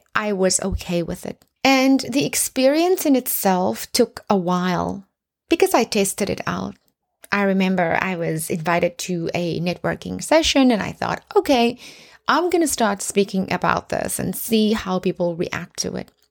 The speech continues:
And there was a man that I met and I, I spoke about w-, one of my podcast episodes, my story. And I was talking about, you know, how I was taken as a child, which is not something that's in my book.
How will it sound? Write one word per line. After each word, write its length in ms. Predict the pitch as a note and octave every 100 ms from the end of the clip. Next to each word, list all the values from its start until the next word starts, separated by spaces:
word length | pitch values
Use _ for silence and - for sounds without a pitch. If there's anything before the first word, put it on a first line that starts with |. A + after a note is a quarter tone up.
| -
And 140 | A#3+
there 140 | A#3+ C4+
was 180 | D4 A#3+
a 60 |
man 580 | G#3+ G3+ F#3 F3+ F#3 F#3+ -
that 240 | G3 G3+
I 180 | F#3+ G#3
met 480 | G3+ G3+ F3+ F#3 -
and 120 | G3 -
I, 320 | F#3+ F#3 -
I 140 | - G3
spoke 400 | - - G#3 B3+
about 520 | A3+ G3+ F#3 - -
w-, 300 | G#3+ G3 F#3+ - _
one 240 | F#3 G3 G3+
of 140 | F#3+
my 400 | F#3+ F3 F3 -
podcast 480 | A#3 C#4+ A#3+ F#3+ -
episodes, 600 | F3+ - E3+ E3+ E3+ F3 - - - - - - -
my 260 | F#3 G#3+
story. 680 | D4+ - A2+ D#2 G3 C#4+ C#4+
And 160 | G3 G3
I 80 | F#3+
was 160 | F#3+
talking 340 | - C4+ F4+ F#4
about, 520 | A#3+ G#3 G3 G3 -
you 100 | A3
know, 160 | F#3 F#3
how 240 | F#3+ F#3+
I 120 | F#3
was 200 | E3+ -
taken 300 | - G3 G3
as 140 | F3 F3
a 40 |
child, 380 | - C4 C#4+ C#4
which 140 | B3+
is 120 | A#3 G#3
not 160 | F#3+
something 320 | - F3+ F3
that's 220 | F3 D#3+ E3
in 100 | E3
my 120 | F3
book. 400 | - F#4+ F#4